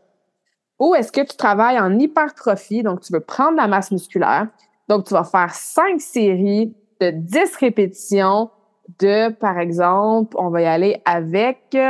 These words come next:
un lateral raise, donc une élévation latérale des bras pour travailler tes épaules, parce que tu veux prendre la masse musculaire dans tes épaules. Donc, là, on en ferait cinq. Ce qui veut dire que t'en fais dix, tu prends une pause,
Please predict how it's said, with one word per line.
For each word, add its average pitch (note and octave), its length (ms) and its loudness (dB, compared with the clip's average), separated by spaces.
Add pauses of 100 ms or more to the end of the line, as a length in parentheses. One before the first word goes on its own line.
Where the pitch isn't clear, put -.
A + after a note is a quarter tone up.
(180)
un G3 400 0
lateral A#3+ 600 2
raise, A3+ 340 0
donc F3+ 180 -2
une G3 140 -2
élévation A#3+ 480 0
latérale G#3+ 520 0
des G3 100 0
bras F#3+ 280 0
pour A#3 140 -6
travailler G#3 420 -2
tes G3+ 220 0
épaules, G#3 420 0 (220)
parce G3+ 120 -4
que - 80 -4
tu G#3 140 -2
veux G3+ 60 -2
prendre G#3+ 220 0
la G3+ 100 2
masse G3+ 260 -2
musculaire G3+ 420 0
dans G3 140 0
tes F#3 240 -2
épaules. - 320 -6 (1080)
Donc, F#3 140 -2
là, G3+ 60 4
on G3+ 100 4
en F#3+ 40 2
ferait F#3+ 220 -4
cinq. F#3 320 -4 (720)
Ce - 100 -20
qui G#3 100 0
veut G3 40 2
dire G3 120 2
que - 160 -10
t'en G3 140 2
fais G3 180 0
dix, C4+ 600 -2 (720)
tu - 120 -20
prends - 160 -2
une F#3+ 160 0
pause, E4 720 0